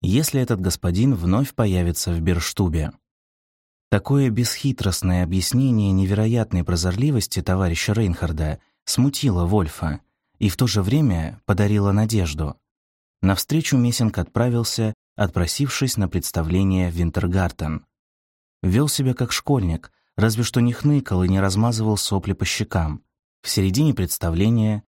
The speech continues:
когда упитанные фрау принялись лихо вскидывать соблазнительные,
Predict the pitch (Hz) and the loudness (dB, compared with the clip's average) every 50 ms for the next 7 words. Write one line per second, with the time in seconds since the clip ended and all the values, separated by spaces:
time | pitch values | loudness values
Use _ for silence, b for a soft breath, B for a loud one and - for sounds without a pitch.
0 | _ _ - 107 101 117 151 160 151 135 - 135 123 - 120 120 120 117 113 107 | _ _ -2 0 0 2 2 2 0 0 0 -2 0 0 2 2 2 2 0 -2
1 | - - 131 120 110 107 107 104 101 90 - 104 98 101 101 98 104 101 - - | -2 -2 0 0 2 2 2 2 0 0 0 0 2 2 2 2 0 0 -2 -2
2 | - 98 101 113 113 92 - - 82 - - - - 110 95 90 87 85 85 - | -2 0 0 2 0 0 0 -2 -4 -4 -4 -4 -2 -2 0 0 0 0 0 -2
3 | - - 85 90 90 90 85 101 98 87 - - 85 85 82 80 78 78 80 - | -2 -4 -2 0 0 0 2 0 0 0 0 -2 -2 0 0 0 -2 -4 -6 -8